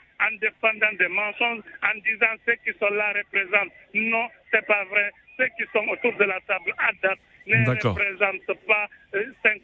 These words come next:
Speaker 1: pour cent de la population guinéenne. Il faut faire tout pour ramener les vrais acteurs autour de la table parce
Speaker 2: Oui.
Speaker 1: que c'est ça l'essentiel, c'est ça le bonheur de la Guinée. La Guinée n'a plus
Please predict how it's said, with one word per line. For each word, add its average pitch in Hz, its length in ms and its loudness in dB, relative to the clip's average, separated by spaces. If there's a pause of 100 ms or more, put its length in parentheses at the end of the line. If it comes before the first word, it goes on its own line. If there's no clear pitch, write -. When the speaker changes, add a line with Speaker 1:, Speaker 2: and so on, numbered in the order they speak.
Speaker 1:
pour 196 140 -6 (100)
cent 190 160 0 (100)
de 180 60 2
la 175 220 0
population 175 640 -2
guinéenne. 160 480 -2 (280)
Il 214 160 2 (120)
faut 214 240 2
faire 190 180 2 (100)
tout 202 220 0 (220)
pour 190 120 0
ramener 190 460 0
les 175 160 -2 (120)
vrais 247 200 0 (100)
acteurs 196 380 -4
autour 180 320 -4
de 156 80 -2
la 151 160 0
table 185 260 0
parce 220 220 2
Speaker 2:
Oui. 120 160 4
Speaker 1:
que - 60 -6 (280)
c'est 180 120 0 (160)
ça 262 160 4
l'essentiel, 196 600 -4 (240)
c'est 196 140 -4
ça 247 140 4
le 220 100 -2
bonheur 202 300 0
de 180 100 0
la 175 140 -2
Guinée. 185 240 -2
La 226 200 0
Guinée 240 280 -4
n'a 202 260 -2
plus 240 240 -6